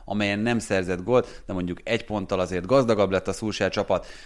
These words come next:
A Leicester elveszítette Harvey Barnes-t, aki kiváló formában játszott, hat hétre dőlt ki az Arsenal elleni mérkőzésen a támadó középpályás, úgy, hogy a mérkőzést is elbukta egyébként a Leicester City,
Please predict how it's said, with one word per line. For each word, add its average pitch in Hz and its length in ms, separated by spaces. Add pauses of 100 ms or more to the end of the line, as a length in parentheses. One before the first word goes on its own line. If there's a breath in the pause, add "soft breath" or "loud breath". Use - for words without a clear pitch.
(200 loud breath)
A 110 100
Leicester 143 400
elveszítette 123 960
Harvey 107 280
Barnes-t, 110 340
aki 104 160
kiváló 120 360
formában 104 460
játszott, 98 340
hat 131 240
hétre 110 320
dőlt 101 240
ki 104 220 (160 loud breath)
az 95 120
Arsenal 104 440
elleni 95 200
mérkőzésen 101 640
a 98 60
támadó 110 480
középpályás, 117 800 (320 loud breath)
úgy, 135 280
hogy 110 340
a 101 200
mérkőzést 92 640
is - 280 (160 loud breath)
elbukta 87 520
egyébként 90 600
a 87 120
Leicester 110 360
City, - 400